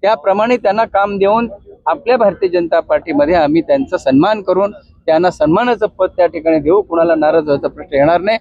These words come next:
आणि म्हणून अशा पद्धतीची बांधणी देखील आम्ही करू. पहा, भारतीय जनता पार्टी ही जगातली सर्वात मोठी सदस्य संख्या असलेली पार्टी आहे. भारतीय जनता पार्टी आपल्या महाराष्ट्रात देखील त्या ठिकाणी दीड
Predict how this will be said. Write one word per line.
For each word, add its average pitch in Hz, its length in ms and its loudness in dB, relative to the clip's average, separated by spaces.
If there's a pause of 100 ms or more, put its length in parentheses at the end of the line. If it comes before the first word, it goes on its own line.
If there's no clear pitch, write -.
(300)
आणि 160 100 0
म्हणून 180 260 0
अशा 165 240 -2
पद्धतीची 165 480 -8
बांधणी 156 340 2
देखील 147 280 -2
आम्ही 139 200 0
करू. - 180 -14 (180)
पहा, 180 240 2 (300)
भारतीय 139 320 0
जनता 156 340 0
पार्टी 151 480 0 (160)
ही 156 160 0 (120)
जगातली 156 580 -2
सर्वात 147 360 -2 (140)
मोठी 131 320 -4
सदस्य 170 420 -6
संख्या 151 320 -4
असलेली 139 240 -8
पार्टी 107 340 -10
आहे. 95 200 -20 (1200)
भारतीय 147 320 0
जनता 165 340 0
पार्टी 151 400 -2
आपल्या 156 340 0
महाराष्ट्रात 156 580 0
देखील 165 440 -2
त्या 147 200 -2
ठिकाणी 156 420 -2 (1500)
दीड 226 260 0